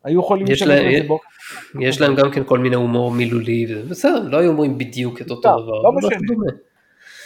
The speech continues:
Speaker 1: אבל זה, זה מטומטם, הם לא היו עושים את זה מטומטם.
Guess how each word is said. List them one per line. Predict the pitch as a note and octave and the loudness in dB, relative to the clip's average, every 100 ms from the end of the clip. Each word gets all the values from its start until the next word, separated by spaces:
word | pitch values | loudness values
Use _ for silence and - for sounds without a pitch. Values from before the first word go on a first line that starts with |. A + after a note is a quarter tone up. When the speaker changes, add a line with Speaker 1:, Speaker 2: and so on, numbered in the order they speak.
| - | -6
Speaker 1:
אבל | E3 F3+ | -2 0
זה, | G#3 E3 | 0 0
זה | E3 A3 A3+ | -4 -2 -2
מטומטם, | G3 F3+ C#3+ E3 | -2 0 2 2
הם | G3+ | 4
לא | G3 | 4
היו | E3+ | 4
עושים | D#3+ E3 D3+ | 0 -4 -6
את | |
זה | C#3 | -8
מטומטם. | C3+ B2+ B2+ A#2+ | -10 -12 -14 -14